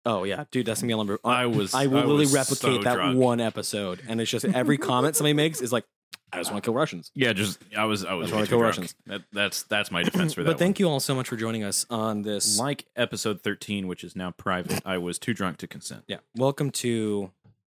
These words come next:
Speaker 1: episode forty-one. Uh, but, of course, as usual, we have our alcohol review.
Speaker 2: Play the engineered sound.
Speaker 1: Mm.
Speaker 2: He recorded that in an apartment in Lakewood, Washington.
Speaker 1: With Hayes, the O G.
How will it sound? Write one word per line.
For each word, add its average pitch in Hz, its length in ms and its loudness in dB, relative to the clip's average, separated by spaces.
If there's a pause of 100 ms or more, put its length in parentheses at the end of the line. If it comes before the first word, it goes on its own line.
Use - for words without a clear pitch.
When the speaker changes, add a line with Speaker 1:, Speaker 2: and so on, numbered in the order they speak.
(140)
Speaker 1:
episode - 220 -8
forty-one. 92 380 -8
Uh, 127 340 2
but, 135 260 -2
of 131 160 -4
course, 160 240 -2
as 165 320 -2
usual, 147 360 -2
we 127 120 -4
have 123 480 -4 (100)
our 127 180 -8
alcohol 123 500 -6
review. 135 360 -8 (300)
Speaker 2:
Play 180 200 0
the 180 100 0
engineered 180 320 0
sound. 165 400 0 (3750)
Speaker 1:
Mm. 160 200 2 (500)
Speaker 2:
He 110 60 2
recorded 117 560 0
that 90 180 0
in 107 140 -2
an 98 100 -2
apartment 95 480 -4
in 78 160 -8
Lakewood, 87 320 -4
Washington. - 460 -8
Speaker 1:
With 120 240 -2 (300)
Hayes, 107 580 -6
the 98 100 -10
O 104 100 -8
G. 95 360 -10